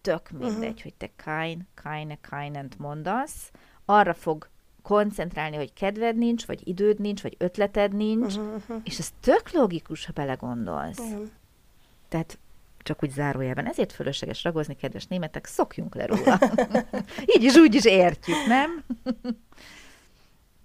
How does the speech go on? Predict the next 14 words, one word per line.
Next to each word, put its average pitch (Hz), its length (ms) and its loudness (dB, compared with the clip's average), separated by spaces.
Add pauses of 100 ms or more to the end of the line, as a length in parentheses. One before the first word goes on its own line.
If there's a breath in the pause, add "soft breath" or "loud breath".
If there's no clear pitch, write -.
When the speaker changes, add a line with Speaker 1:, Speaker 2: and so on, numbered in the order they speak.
(400)
Speaker 1:
Jó, 220 260 8 (360 loud breath)
tehát, 220 440 6
ö, 226 120 4
mit 330 180 0
tanácsolunk 208 640 -2
azoknak, 190 720 -2
akik - 300 -12
eddig 185 420 -4
rettegtek 202 1000 -2
a 170 60 -10
hallás 165 440 0
utáni 160 360 -8
szövegértéstől? 151 1080 -10 (100)
Kriszti, 339 400 -6